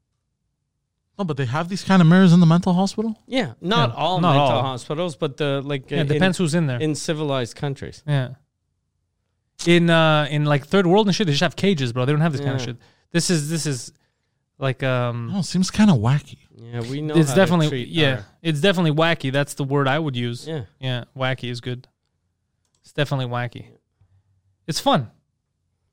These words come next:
Speaker 2: It's a
Speaker 1: I
Speaker 2: fun
Speaker 1: know.
Speaker 2: house.
Speaker 3: There you go.
Speaker 2: Yeah.
Speaker 3: Yeah, it becomes a fun house, but, uh, not a fun house. It becomes a fun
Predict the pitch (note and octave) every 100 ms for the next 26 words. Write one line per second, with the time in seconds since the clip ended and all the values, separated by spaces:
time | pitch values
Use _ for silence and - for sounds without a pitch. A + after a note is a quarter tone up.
0 | _ A2 G#2+ A#3 E3+ A2 F#2 - - _
1 | _ _ _ _ - E3 E3+ A3 E4+ F#3+
2 | - - F3+ E2+ - - - G#3+ D3+ D3
3 | D#3 G#3 F#3 D3+ F#3+ D#3+ B2+ A#2+ D#3 D3
4 | D3+ E3 F3+ - F3 C#3+ A#2+ C#3 D#3 C#3
5 | - D#3 D3+